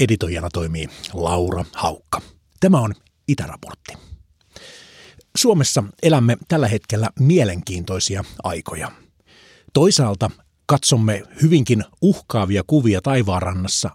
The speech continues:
mutta yllättäen kuulemmekin poliittiselta kentältämme ja asiantuntijoilta viestiä siitä, että Suomen ensimmäinen neljännes on ollut nopein talouskasvu koko Euroopassa. Hmm. Kuulemme myös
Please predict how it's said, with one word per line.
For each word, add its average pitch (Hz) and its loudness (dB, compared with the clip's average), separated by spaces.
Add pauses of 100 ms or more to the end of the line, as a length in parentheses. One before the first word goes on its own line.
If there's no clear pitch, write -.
mutta 160 0
yllättäen 117 0 (120)
kuulemmekin 104 0 (180)
poliittiselta 123 0 (160)
kentältämme 95 0
ja 101 0
asiantuntijoilta 92 -2
viestiä 107 -2
siitä, 110 -2 (420)
että 113 -4
Suomen 95 2
ensimmäinen 107 2
neljännes 92 0
on 110 -2
ollut 107 -2 (200)
nopein 107 2 (180)
talouskasvu 90 -2
koko 110 0 (160)
Euroopassa. - -2 (960)
Hmm. 143 4 (1120)
Kuulemme 160 4
myös 127 2